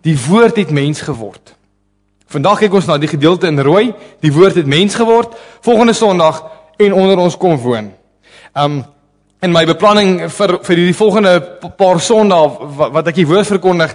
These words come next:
ehm, het ek iets anders in gedagte gehad vir volgende Sondag, maar toe ek begin werk met hierdie teks, kom ek agter hoe ryk dit is en hoe baie ek het om te sê hieroor en hoe baie die, die Here het om te sê hieroor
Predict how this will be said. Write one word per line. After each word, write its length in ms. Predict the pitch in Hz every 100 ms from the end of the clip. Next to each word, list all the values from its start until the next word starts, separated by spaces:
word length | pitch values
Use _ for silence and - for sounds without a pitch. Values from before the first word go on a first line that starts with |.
| - - - -
ehm, 300 | 147 143 139
het 160 | 170 -
ek 140 | 156
iets 60 | 185
anders 240 | 262 208
in 60 | 220
gedagte 400 | 180 185 170 190
gehad 220 | 170 185
vir 80 | 190
volgende 320 | 254 240 226 208
Sondag, 380 | 165 143 147 156
maar 80 | 170
toe 100 | 240
ek 80 | 202
begin 240 | 208 185
werk 300 | 156 226 -
met 100 | 175
hierdie 160 | 180 160 -
teks, 280 | 269 - 202
kom 100 | 202
ek 80 | - 240
agter 240 | - 190
hoe 80 | 160
ryk 220 | 185 285 233
dit 160 | 240 240
is 100 | 240 - - -
en 160 | 180 190
hoe 80 |
baie 300 | 160 220 262
ek 160 | 214 226
het 140 | 170 190
om 80 |
te 100 | 165
sê 220 | 147 294 262
hieroor 380 | 247 226 233 170
en 100 | 156
hoe 100 | 151
baie 240 | 147 190 190
die, 140 | 160
die 220 | 143 147
Here 160 | 180 262
het 160 | 220 196
om 140 | 175
te 100 | 180
sê 220 | - 185
hieroor 260 | 165 160 151